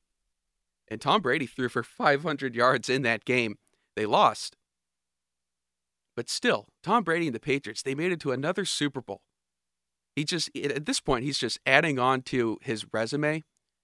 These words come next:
in my opinion, of what is already the greatest resume for the Hall of Fame that you can make. 'Cause again, at that point, I thought he became the goat before that season.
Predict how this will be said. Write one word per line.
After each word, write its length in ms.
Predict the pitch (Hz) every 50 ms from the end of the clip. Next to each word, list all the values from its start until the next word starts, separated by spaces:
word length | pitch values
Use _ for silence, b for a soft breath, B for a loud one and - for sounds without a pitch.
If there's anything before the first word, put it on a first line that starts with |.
| _ _ _ _ _
in 120 | - 127 120
my 140 | 120 123 127
opinion, 380 | 127 - - 139 147 151 135
of 140 | 113 107 117
what 140 | 120 120 123
is 120 | 113 - -
already 400 | 120 117 120 117 117 117 113 110
the 160 | - - 110
greatest 760 | 101 - - - 110 113 110 113 123 123 - - - - _ _ _ _ _ _ _ _ _ _ _ _ _ _ _ _ _ _ _ _ _ _
resume 720 | - 127 131 127 123 120 123 120 120 120 120 123 127 123 127 _ _ _ _
for 140 | _ - 127
the 100 | 110 107
Hall 220 | - 120 123 123 120
of 80 | 113
Fame 260 | - - 117 120 127
that 160 | 117 110 - 113
you 80 | 117
can 200 | - - 113 107
make. 400 | 110 107 113 131 - - - _ _ _ _ _ _ _ _ _ _ _ _ _ _ _ _ _ _ _ -
'Cause 120 | 107 110
again, 360 | 113 113 165 208 226 151 113 -
at 100 | 110 -
that 180 | 143 190 - -
point, 300 | 151 131 135 175 190 - _ _ _ _ _ _ _ -
I 60 | - 170
thought 160 | 208 202 180
he 60 | 185
became 300 | 180 190 - 202 196 202
the 80 | 202 185
goat 300 | 190 196 269 240 - _ _ _ _ _ _ _
before 260 | - 151 - 160 143 131
that 160 | 117 113 -
season. 360 | - 139 120 - - 98 -